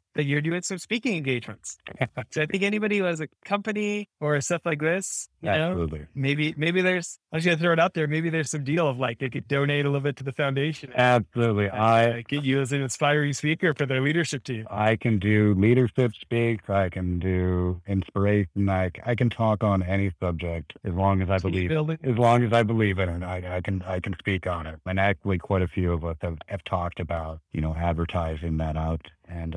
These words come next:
Speaker 2: so if there is anybody out there, you know, um, I would love to be able to do that. And I've got, I've got a great team of speakers and leaders that have,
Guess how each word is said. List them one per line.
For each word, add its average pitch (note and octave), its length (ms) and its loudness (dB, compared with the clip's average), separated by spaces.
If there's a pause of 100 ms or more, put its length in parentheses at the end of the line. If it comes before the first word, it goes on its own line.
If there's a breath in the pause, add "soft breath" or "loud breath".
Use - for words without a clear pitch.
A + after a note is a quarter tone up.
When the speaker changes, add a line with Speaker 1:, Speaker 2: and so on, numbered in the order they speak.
(120)
Speaker 2:
so B2 80 4
if C#3 100 4
there D#3+ 140 2
is C#3+ 160 4
anybody A#2 360 4
out G#2 200 4
there, A2 340 -2
you F2 160 -6
know, F2 320 0 (140)
um, E2 560 -6 (180)
I - 100 -4
would F2 160 2
love E2+ 240 4
to - 80 -12
be G2 80 2
able F2 140 0
to E2+ 60 -2
do E2+ 180 -4
that. F2+ 200 0
And E2+ 120 -6
I've E2 160 -8
got, E2 260 -4 (160)
I've E2+ 140 -14
got E2 240 -2
a D#2+ 280 -6
great F2 380 -2
team F2+ 180 -4
of E2+ 140 -8
speakers E2 440 -6
and D#2+ 140 -10
leaders D#2 380 -12
that D#2 140 -16
have, E2 200 -10